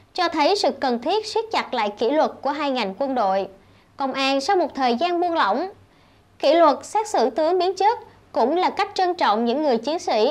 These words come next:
ở mọi cấp bậc vẫn luôn không quên nhiệm vụ giữ gìn an ninh trật tự, bảo vệ chủ quyền của Tổ quốc. Để nhân dân thấy rằng sự tha hóa ấy đến từ sự biến chất cá nhân, chứ không phải sự rệu rã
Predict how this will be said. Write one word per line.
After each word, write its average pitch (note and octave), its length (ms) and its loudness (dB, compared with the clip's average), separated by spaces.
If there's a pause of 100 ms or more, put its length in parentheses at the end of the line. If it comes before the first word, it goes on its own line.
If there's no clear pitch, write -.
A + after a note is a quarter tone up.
ở B3+ 120 -4
mọi A#3+ 180 0
cấp F#4 220 -8
bậc A#3+ 220 2 (360)
vẫn C4+ 200 0
luôn D4+ 160 2
không E4 180 -4
quên G4 280 2
nhiệm A3+ 180 2
vụ G#3+ 400 4
giữ A#3 100 -2
gìn C#4+ 260 2
an B3+ 220 -4
ninh C#4 140 -2
trật - 240 -6
tự, G3 280 0 (520)
bảo C#4 140 0
vệ C4+ 180 2
chủ B3 280 0
quyền B3 280 0
của A3 160 -4
Tổ G3 160 -4
quốc. E4+ 380 -4 (580)
Để A#3 140 2
nhân D#4 260 4
dân C#4+ 240 4
thấy D#4 180 -2
rằng C4+ 320 2 (280)
sự C#4+ 200 0
tha E4+ 220 0
hóa D#4+ 200 0
ấy D4 260 2
đến F4 160 0 (100)
từ C4+ 140 2
sự A#3+ 180 -2
biến C#4 240 -4
chất G#4 280 0
cá E4+ 140 -2
nhân, D4+ 340 -2 (280)
chứ A4+ 160 -4
không G#4 140 2
phải D4 260 0
sự C4 180 0
rệu G#3+ 260 2
rã A#3 300 0